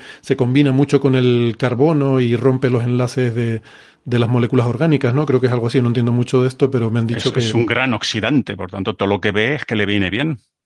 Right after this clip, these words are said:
Speaker 2: cederle electrones, eh, robárselos. Claro.
Speaker 1: Y el flúor puede ser explosivo también, ¿no? Tiene
Speaker 2: Bueno, y el flúor no se aguanta ni a sí mismo.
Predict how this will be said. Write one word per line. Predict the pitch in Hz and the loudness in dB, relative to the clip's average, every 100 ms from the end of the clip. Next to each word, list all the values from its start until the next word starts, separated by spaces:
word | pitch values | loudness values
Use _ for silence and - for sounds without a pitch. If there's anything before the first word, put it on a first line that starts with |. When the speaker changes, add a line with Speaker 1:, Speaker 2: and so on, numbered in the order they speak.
| _ | _
Speaker 2:
cederle | - 98 104 95 | -6 -2 -2 -2
electrones, | 90 - 139 165 110 - - | -6 -6 -6 -6 -8 -18 -10
eh, | 87 78 - _ _ - | -10 -10 -14 _ _ -10
robárselos. | 95 131 90 90 - _ _ _ _ _ _ | -6 -6 -8 -14 -18 _ _ _ _ _ _
Claro. | 120 110 _ _ _ _ _ _ - | -14 -14 _ _ _ _ _ _ -6
Speaker 1:
Y | 135 123 | 0 2
el | 117 113 | 2 0
flúor | - 131 135 135 | 0 2 4 4
puede | 123 | 0
ser | - 120 | 2 -2
explosivo | 110 - 107 - 117 110 | -2 -4 -6 -2 -2 -2
también, | 110 120 120 113 | -2 -2 -2 -4
¿no? | 135 | -6
Tiene | 117 110 110 107 104 101 101 - | -6 -4 -4 -2 -4 -6 -8 -2
Speaker 2:
Bueno, | 123 98 | 0 0
y | |
el | 98 | -2
flúor | 120 113 | -2 0
no | 120 | 0
se | 127 | 0
aguanta | 113 120 123 | 0 2 2
ni | 107 | 0
a | |
sí | 90 98 | -2 -6
mismo. | 82 | -8